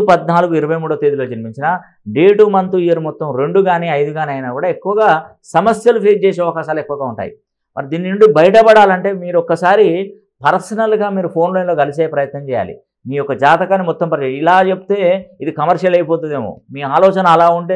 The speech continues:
నేనేం చేయలేను. ఎందుకంటే ఒక వ్యక్తి మన దగ్గరకు వచ్చినప్పుడు అతని మనసులో ఏముందో నేను చెప్పగలుగుతాను. ఆ విద్య నేర్పాడు గురువు నాకు. నీ మనసులో నువ్వు నా గురించి ఏమనుకుంటావో నేను చెప్పగలుగుతాను. తెలిసిపోతుందండి ఈజీగా.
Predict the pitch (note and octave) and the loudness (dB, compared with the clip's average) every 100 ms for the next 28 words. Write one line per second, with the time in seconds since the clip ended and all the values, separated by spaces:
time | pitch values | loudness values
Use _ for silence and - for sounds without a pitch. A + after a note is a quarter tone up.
0 | E3 D#3 D3 C3+ G#2+ F#2 - _ _ _ | -4 -6 -6 -4 -4 -6 -14 _ _ _
1 | _ _ _ _ _ _ _ _ _ - | _ _ _ _ _ _ _ _ _ -6
2 | E3 G3 E3 F3+ - _ - C3 D#3+ E3+ | -4 -2 -4 -4 -10 _ -4 2 2 2
3 | A3 G#3 F#3 F#3 F#3+ F3+ D#3 D3+ C#3 A#2+ | 0 2 2 0 0 -2 -4 -8 -6 -6
4 | C#3+ A3 - _ _ - D#3 D#3 C#3 F#3 | -6 -8 -16 _ _ -8 -6 -2 0 0
5 | F#3+ A3 G#3+ G#3+ G3+ G3 F3 - D#3+ E3 | 4 6 6 6 2 2 0 0 -2 -2
6 | D3+ G#2+ - _ _ _ _ _ - B2 | -4 -8 -12 _ _ _ _ _ -4 -2
7 | C3 D3 G3+ G3+ G3+ F#3+ F#3+ E3 D#3+ F#3 | -2 0 2 2 0 2 2 2 2 2
8 | D#3+ A#2 G2 - _ _ _ _ _ _ | 2 -4 -8 -16 _ _ _ _ _ _
9 | _ _ C3 C3 D#3 F3 G3+ G#3+ G#3 F3+ | _ _ -6 -2 -2 0 0 0 2 2
10 | E3+ F3+ G#3+ F#3 G3 G#3+ G#3+ G#3 G3+ F#3+ | 2 2 0 0 4 4 4 4 4 4
11 | F#3 E3+ D#3+ D3+ B2 G#2 E2 _ _ _ | 0 0 0 -2 -4 -8 -10 _ _ _
12 | _ _ _ _ _ _ _ _ _ _ | _ _ _ _ _ _ _ _ _ _
13 | G#3+ G#3 B3 A#3 G#3+ F3+ F3 F#3+ F3 | -2 -2 -4 -4 -4 -2 -2 -2 -2